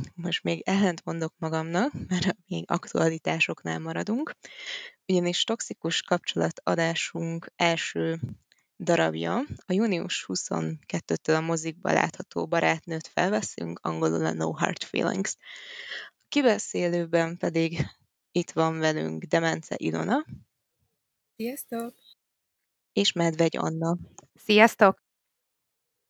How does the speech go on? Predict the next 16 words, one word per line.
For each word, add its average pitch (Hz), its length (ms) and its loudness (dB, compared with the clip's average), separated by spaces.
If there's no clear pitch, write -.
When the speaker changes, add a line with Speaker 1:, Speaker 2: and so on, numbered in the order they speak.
Speaker 1:
Ha 196 140 0
esetleg 254 420 2
nem 180 200 -2
hallottatok 165 720 0
a 170 60 2
filmről, - 560 0
a 165 300 -2
Barátnőt 165 540 0
felveszünkről, 185 760 -2
így 160 240 -6
röviden 165 580 0
összefoglalnám, 165 840 -2
miről 160 300 -2
szól. 165 460 -2
Ez 202 360 0
Jens 220 480 -2